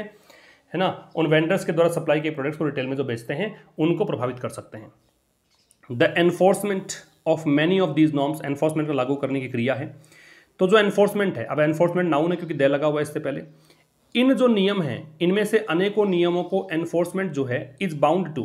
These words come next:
bound to का मतलब सर्टेन है, श्योर है, निश्चित है। तो ये निश्चित हैं क्या, किस चीज़ के लिए? कि ये निश्चित हैं कि to spur pro-, uh, protracted legal fights, प्रोट्रैक्टेड मतलब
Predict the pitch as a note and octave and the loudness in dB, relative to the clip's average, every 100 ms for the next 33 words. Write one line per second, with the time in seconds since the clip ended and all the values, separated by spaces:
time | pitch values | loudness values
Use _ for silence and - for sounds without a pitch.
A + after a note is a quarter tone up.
0 | A#2 B2+ D#3+ E3+ F3 F3 E3 G#3+ - - | -2 0 0 -2 -2 -2 -2 -6 -4 0
1 | E3 D#3 F3+ D3 G#2+ - - E3+ F3+ C#3+ | 0 2 0 -2 -6 -14 -6 -2 0 -2
2 | A2 - D3+ D3+ - G3+ A#2 - _ _ | -6 -4 -4 -4 -8 -10 -12 -16 _ _
3 | _ _ - F3 F3 A3 G#3 G#3 C4+ D#3 | _ _ -4 -2 0 0 0 -2 -4 -4
4 | A#2+ - E3 F3 E3+ - - F#3+ F#3+ F3+ | -6 -2 2 2 2 -4 -4 -6 -6 -6
5 | G3+ - _ _ _ _ _ _ A3 A3 | -8 -14 _ _ _ _ _ _ 0 2
6 | G3+ G3+ B3+ G3+ G#3 G#3+ A3 G#3+ - - | 2 0 -4 -2 -2 -4 -4 -4 -2 0
7 | A#3+ - F#3 F#3 F#3 E3+ D#3 F#3 F#3 G3+ | 0 0 2 2 2 -4 0 -2 0 -4
8 | B3 G3 D#3+ D#3 E3+ E3+ A2 F2 - _ | -2 -2 -2 -2 -2 -4 -12 -16 -20 _
9 | _ _ D3+ E3+ F#3 F3+ A#3 - | _ _ -2 -2 -2 -2 -4 -8